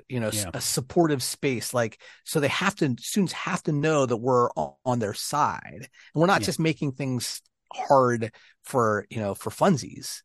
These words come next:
Speaker 2: To make them hard, yeah.
Speaker 1: We're, we, yeah, we're doing it because that's, that's the way we learn, right?
Speaker 2: Right.
Speaker 1: And I, you know, like, yeah.
Speaker 2: Yeah.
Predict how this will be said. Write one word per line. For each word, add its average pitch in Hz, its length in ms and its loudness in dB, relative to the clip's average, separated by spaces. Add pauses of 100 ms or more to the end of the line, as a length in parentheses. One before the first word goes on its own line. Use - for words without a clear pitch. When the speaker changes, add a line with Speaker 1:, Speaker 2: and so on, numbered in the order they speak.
Speaker 2:
To 131 60 -4
make 123 220 2
them 113 120 -4
hard, 87 460 -8
yeah. 110 180 -12 (580)
Speaker 1:
We're, 170 240 8
we, 165 180 2
yeah, 139 260 4
we're 151 220 2
doing 185 260 8
it 135 80 -2
because 135 440 -6
that's, 131 460 0 (340)
that's 127 340 -2
the 120 100 -8
way 107 140 -2
we 98 120 -6
learn, 156 340 2 (160)
right? 147 320 0
Speaker 2:
Right. - 40 -12
Speaker 1:
And 139 160 -2
I, 143 180 0 (440)
you 143 80 -6
know, 127 300 4 (420)
like, 120 420 -2 (360)
yeah. 101 300 2 (960)
Speaker 2:
Yeah. 156 180 2